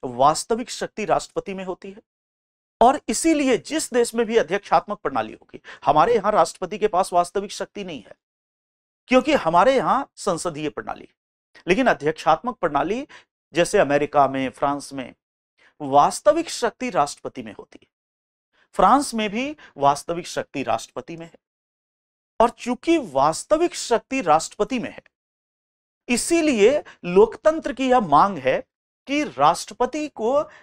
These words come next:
जनता का प्रतिनिधि होना चाहिए। भारत में राष्ट्रपति के लिए जनता का प्रतिनिधि होना अनिवार्य नहीं है, प्रधानमंत्री के लिए अनिवार्य है।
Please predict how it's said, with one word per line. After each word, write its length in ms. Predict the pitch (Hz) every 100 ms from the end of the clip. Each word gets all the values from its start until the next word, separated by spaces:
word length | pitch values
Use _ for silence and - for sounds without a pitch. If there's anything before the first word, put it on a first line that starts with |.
| _
जनता 580 | 135 - 214 254 262 269
का 140 | 262
प्रतिनिधि 600 | 233 156 160 139 127 143
होना 460 | 139 117 113 180 - _ -
चाहिए। 380 | 123 - - _ _ _ _ _ _ _ _ _ _ _ _ 117
भारत 360 | 120 143 175
में 120 | 185
राष्ट्रपति 520 | 160 127 - - 151 170
के 140 | 156
लिए 300 | 160 208 247 - _
जनता 340 | 127 160 165 190
का 120 | 190
प्रतिनिधि 500 | 180 160 180 165 196
होना 280 | 202 190 208
अनिवार्य 480 | 151 151 151 190 185
नहीं 200 | 170 127
है, 160 | 98 - _
प्रधानमंत्री 640 | 180 170 233 269 226 175 175
के 120 | 165
लिए 140 | 135
अनिवार्य 380 | 123 101 - -
है। 100 | _